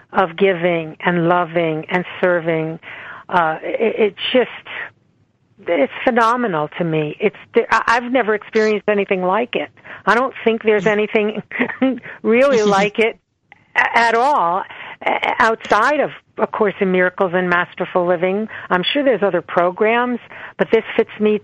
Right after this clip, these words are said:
Speaker 1: to a T. Your teaching
Speaker 2: <laughs>
Speaker 1: hits my heart so, so well, and I make the connections as pretty quickly. Um, you know what I mean? I don't go a long time with lots of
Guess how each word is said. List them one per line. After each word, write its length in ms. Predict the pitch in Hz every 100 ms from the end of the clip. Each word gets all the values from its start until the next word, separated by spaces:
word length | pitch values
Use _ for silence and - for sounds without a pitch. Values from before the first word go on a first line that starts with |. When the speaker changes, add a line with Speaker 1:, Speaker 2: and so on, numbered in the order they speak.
| -
Speaker 1:
to 100 | 185
a 60 |
T. 380 | 170 - 170 156
Your 220 | 196 196
teaching 800 | 190 - 233 240 - 262 254 262 240 - 208
Speaker 2:
<laughs> 220 | - -
Speaker 1:
hits 200 | 175 233 -
my 180 | 220 180
heart 720 | 156 - 220 233 254 254 - - - _ - - - - - -
so, 560 | 233 240 247 262 269 254 -
so 300 | 240 240 240
well, 480 | 247 240 247 247 254
and 220 | - 196 190
I 280 | 185 185
make 340 | 190 208 233 -
the 80 | 233
connections 760 | - 214 220 220 - 233 226 208 - - - -
as 160 | 208 185 _ -
pretty 320 | - 349 320
quickly. 600 | - 233 - 185 170 156
Um, 440 | - 185 190 190 185 - - -
you 200 | 247 233
know 80 |
what 100 | 240
I 60 | 240
mean? 180 | 240 233
I 80 | 226
don't 260 | 254 294
go 200 | - 254
a 40 | 233
long 240 | 226 220
time 420 | - 226 214 214
with 180 | 202 175 - - - -
lots 320 | 190 202 214
of 80 | -